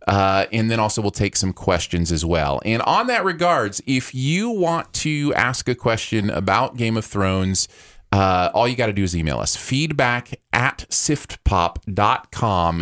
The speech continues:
and we prefer audio questions. We love audio questions, but text questions are fine as well. And of course, we're doing a giveaway, uh, that we will draw from all the people who get their questions on the show. So we would love to hear what you want to know.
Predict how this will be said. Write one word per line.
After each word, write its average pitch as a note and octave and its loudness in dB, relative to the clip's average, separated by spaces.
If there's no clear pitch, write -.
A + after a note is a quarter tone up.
and F#2 0
we F#2+ -2
prefer F#2+ 0
audio A2 2
questions. C#3+ -2
We G#2+ 2
love G#2 0
audio A2+ 0
questions, F3 -4
but - -2
text - 0
questions C3 0
are G#2+ 0
fine A#2+ 0
as G#2+ -2
well. A#2+ 0
And G#2 -2
of F#2 -6
course, G2+ -2
we're G#2 -2
doing F#2+ 2
a F2 0
giveaway, E2+ 0
uh, D#2+ 2
that E2+ -2
we F#2 -2
will F2+ 0
draw F2 2
from E2+ -4
all E2 2
the D#2+ -4
people E2 -2
who D#2+ 0
get D#2 -2
their E2 -2
questions B2 0
on D3+ 0
the E3 0
show. - -2
So - 0
we F#2 -2
would F#2+ -2
love F#2 0
to E2+ -4
hear E2 -2
what E2+ -4
you E2 -2
want D#2+ -2
to - -2
know. E2+ 0